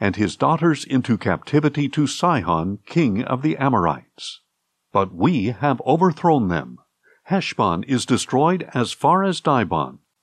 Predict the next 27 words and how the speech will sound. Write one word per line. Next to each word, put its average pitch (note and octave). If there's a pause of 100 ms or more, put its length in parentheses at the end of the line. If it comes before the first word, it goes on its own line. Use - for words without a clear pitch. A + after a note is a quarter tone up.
(300)
We B2+
demolished G#2
them D2+
as A2+
far A2+
as C3
Nophah, C3 (280)
which C#3
reaches C#3
to F3+
Medeba. A#2 (1080)
So C#3
Israel D3+
lived E2+
in A#2
the A2+
land A2
of C3+
the D#3
Amorites. G#2+ (480)
After F3+
Moses C3
had F#2
sent G#2+
spies G2+
to G2
Jazer, F2+